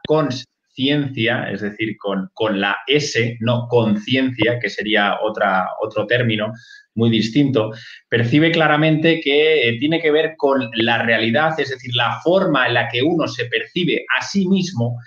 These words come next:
y, por tanto, también la forma en la que percibe la realidad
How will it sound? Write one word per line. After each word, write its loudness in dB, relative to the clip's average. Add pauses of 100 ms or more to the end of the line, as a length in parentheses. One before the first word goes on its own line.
(260)
y, -4
por 0
tanto, -2
también -2
la 0 (280)
forma 2
en 2
la -2
que -2
percibe 0
la -2
realidad -2